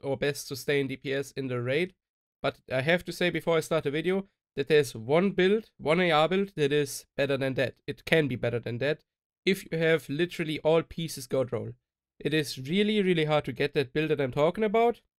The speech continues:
It's a crit A R build. I hope I can make a video about it next week, but, uh, to make that really good, I actually need the exotic A R, which I know most <laughs> of the players will not even get. But, uh, yeah, you can also use other guns with that,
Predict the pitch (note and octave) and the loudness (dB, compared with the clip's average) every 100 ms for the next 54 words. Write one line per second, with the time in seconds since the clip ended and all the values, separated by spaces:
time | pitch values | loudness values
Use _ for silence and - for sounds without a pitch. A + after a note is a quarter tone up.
0 | _ - C#3+ - C#3 B2 F3 F3 C3+ C3 | _ -2 -2 0 0 0 0 2 2 2
1 | D#3+ G#3+ A#3+ _ _ _ _ _ _ _ | 2 2 0 _ _ _ _ _ _ _
2 | C#3 C#3+ F#3 G#3 F#3 D#3 D3+ D3 C#3 C#3 | -2 2 4 4 2 0 0 -2 -2 0
3 | C#3 C#3 C3 A#2+ C3 E3+ - - G3 G3 | 0 0 -2 -4 0 0 -2 -4 -2 -2
4 | - _ _ _ - D#3 D#3 D#3 D3+ D#3 | -8 _ _ _ 2 4 6 4 2 0
5 | C#3+ D#3+ F3+ - E3+ C3+ A#2+ F#3+ F#3 E3 | 2 2 2 2 2 0 -2 0 0 0
6 | G3 - - C3+ D#3 - D3 D#3 F3 E3+ | -2 -2 -4 -2 -2 -4 -4 0 0 0
7 | - - E3+ F3 - C3 B2+ D3+ G#3+ - | -4 -2 0 0 0 -2 0 0 -2 -6
8 | - - _ _ D3+ D3 - C3 C3 C#3+ | -20 -20 _ _ 4 4 4 0 2 2
9 | B2+ C#3+ D#3 D#3+ - - C3+ D#3 D3 B2+ | 2 2 0 -2 -4 -6 2 4 4 2
10 | C#3+ C#3+ D3+ D3+ B2+ A#2+ C#3 F3 - _ | -4 -2 -2 -2 -4 -4 0 0 -2 _
11 | _ _ _ C#3+ D3 D3 D3 D3 C#3+ B2 | _ _ _ 2 4 4 2 2 0 -2
12 | A#2+ A#2 - C#3 D#3 C#3 C3 C3 B2+ C3 | -4 -4 -10 -2 0 0 -2 -6 -4 -4
13 | B2 A#2+ A#2+ A#2 - E3+ G3 | -4 -8 -10 -6 0 2 0